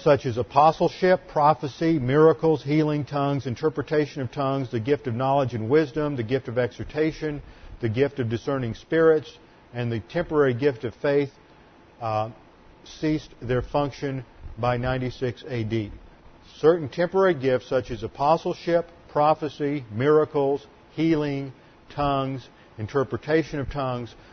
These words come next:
the gift of knowledge and wisdom, gift of exhortation, gift of discerning spirits, and the temporary gift of faith are all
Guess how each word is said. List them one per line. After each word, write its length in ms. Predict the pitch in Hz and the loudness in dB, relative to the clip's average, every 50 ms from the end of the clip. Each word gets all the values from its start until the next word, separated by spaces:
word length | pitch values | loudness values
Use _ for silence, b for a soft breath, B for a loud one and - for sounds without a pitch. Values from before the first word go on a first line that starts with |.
| b b | b b
the 80 | - | -6
gift 240 | 110 113 135 131 - | 0 0 0 0 0
of 80 | 123 104 | -4 -4
knowledge 400 | 110 123 123 123 123 120 110 110 | 0 2 4 4 4 2 0 -4
and 140 | 104 104 110 | -6 -2 2
wisdom, 500 | 139 160 165 139 143 160 147 147 147 139 - b b b b b b - | 4 4 4 2 0 -4 -4 -4 -6 -8 -16 b b b b b b -6
gift 220 | - 127 127 - | -4 -4 -4 -4
of 140 | - 104 110 | -6 -2 -2
exhortation, 800 | 123 127 - - - 104 - - 151 156 156 - - 156 151 139 117 | -2 -2 -2 -6 -12 -12 -6 -2 0 0 0 -2 -4 -6 -4 -2 -2
gift 240 | 123 127 117 - | -2 -2 -4 -4
of 80 | 113 98 - - 120 | -10 -12 -12 -10 -8
discerning 400 | 113 104 - - 131 120 110 104 | -8 -8 -6 -4 -4 -4 -4 -6
spirits, 640 | - - - - 160 156 151 151 151 147 - - - - b b b b b b b b b b | -8 -10 -4 0 2 4 6 4 4 2 -2 -10 -20 -20 b b b b b b b b b b
and 120 | 117 117 | -6 -6
the 40 | 113 | -6
temporary 460 | - - 160 156 139 156 147 143 135 | -4 -2 -4 -2 0 2 4 4 4
gift 260 | 123 135 143 131 - | 4 0 -2 -2 -2
of 80 | 120 107 - - | -8 -12 -10 -4
faith 320 | - 160 151 143 135 127 | -2 0 2 2 0 0
are 180 | 143 131 113 131 - | -4 -10 -12 -12 -8
all 420 | - 123 127 135 135 139 139 139 | -4 -2 2 4 4 4 4 2